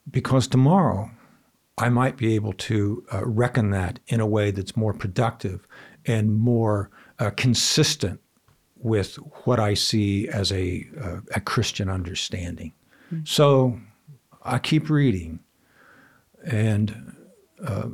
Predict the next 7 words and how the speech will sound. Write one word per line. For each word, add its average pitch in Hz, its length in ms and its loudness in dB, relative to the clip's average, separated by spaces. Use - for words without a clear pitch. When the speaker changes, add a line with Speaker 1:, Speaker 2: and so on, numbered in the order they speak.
Speaker 1:
realizing 120 1000 2
that 107 120 0
reading 104 380 2
sometimes 107 520 -2
hurts. - 460 -8
Speaker 2:
Hmm. 160 160 -2
Wow. 156 260 -8